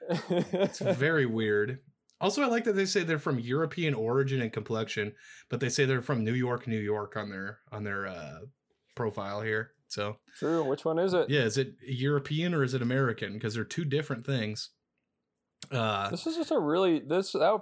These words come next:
Speaker 2: review is insane. Like, it just sounded like a pretty normal experience, and most of it was about,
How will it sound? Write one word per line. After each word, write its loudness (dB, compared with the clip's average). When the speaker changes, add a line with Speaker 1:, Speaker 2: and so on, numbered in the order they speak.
Speaker 2:
review 0
is -2
insane. -2
Like, -2
it 0
just 0
sounded 4
like 6
a 4
pretty 2
normal 2
experience, 0
and -2
most 0
of 2
it 4
was 0
about, 4